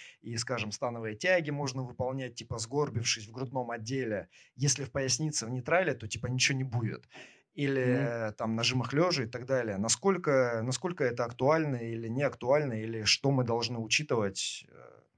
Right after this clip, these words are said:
Speaker 1: ну, в принципе, когда мы говорим о тренировках?
Speaker 2: Да, ну, я же, в принципе, уже говорил, что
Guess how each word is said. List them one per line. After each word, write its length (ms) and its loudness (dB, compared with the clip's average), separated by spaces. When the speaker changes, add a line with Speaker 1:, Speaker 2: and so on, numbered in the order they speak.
Speaker 1:
ну, 80 0
в 120 -6
принципе, 440 -2
когда 280 -6
мы 120 -2
говорим 280 -6
о 40 -12
тренировках? 320 -10
Speaker 2:
Да, 180 8
ну, 240 8
я 180 8
же, 140 4
в 400 -4
принципе, 340 2
уже 140 6
говорил, 320 8
что 500 0